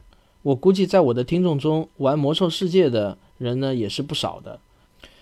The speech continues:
不过这个月最让我期待的一部电影呢，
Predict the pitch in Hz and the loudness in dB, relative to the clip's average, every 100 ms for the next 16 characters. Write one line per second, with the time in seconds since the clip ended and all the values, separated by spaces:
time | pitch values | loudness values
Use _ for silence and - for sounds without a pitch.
0 | _ - 185 202 226 202 190 165 226 190 | _ -4 0 2 4 4 6 4 4 4
1 | 170 123 113 113 - 180 185 160 127 131 | 4 4 2 0 -6 -2 4 4 4 0
2 | 131 147 151 104 80 95 | -2 -2 -2 -2 -6 -8